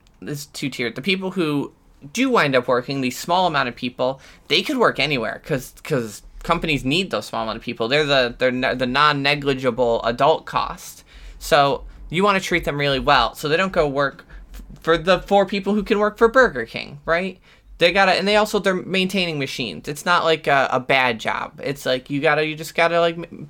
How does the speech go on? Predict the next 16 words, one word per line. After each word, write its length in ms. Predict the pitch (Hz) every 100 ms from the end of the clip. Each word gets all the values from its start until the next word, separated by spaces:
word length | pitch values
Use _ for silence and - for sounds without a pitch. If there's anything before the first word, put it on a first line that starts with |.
| -
babysit 440 | 185 180 185 175
the 60 | -
machines, 480 | 190 190 208 113 214
and 120 | 170 196
that's 180 | 190 -
fine. 360 | 135 - 143 - _ _ - - _
So 160 | - 185
for 140 | 220
the 100 | 202
small 320 | 196 247 262
amount 200 | 226 180
of 60 | 156
people, 360 | - 165 156 -
it's 160 | 135
good 380 | - 247 156 104
because 640 | 131 123 139 127 123 -